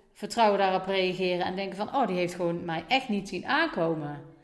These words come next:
Dat is een heel ander gevoel wat je daar dan van krijgt. Je krijgt er zelf een prettiger gevoel van.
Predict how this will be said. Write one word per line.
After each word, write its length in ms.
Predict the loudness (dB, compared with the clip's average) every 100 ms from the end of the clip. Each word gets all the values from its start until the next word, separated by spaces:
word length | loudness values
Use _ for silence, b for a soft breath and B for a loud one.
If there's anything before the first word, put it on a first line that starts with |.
| b b b b -20 -20 _ _ _
Dat 240 | 4 6
is 60 | 8
een 80 | 6
heel 440 | 6 6 6 6
ander 300 | 4 4 2
gevoel 400 | 0 2 2 4
wat 200 | 2 2
je 60 | 2
daar 200 | 0 2
dan 140 | -2
van 180 | -4 -6
krijgt. 500 | -2 0 0 -2 -14 B B B
Je 100 | -4
krijgt 260 | 0 0
er 120 | 0 2
zelf 300 | 6 6 4
een 120 | 2
prettiger 520 | 0 -2 -2 -6 -4
gevoel 360 | -4 -4 -4 -2
van. 300 | 2 2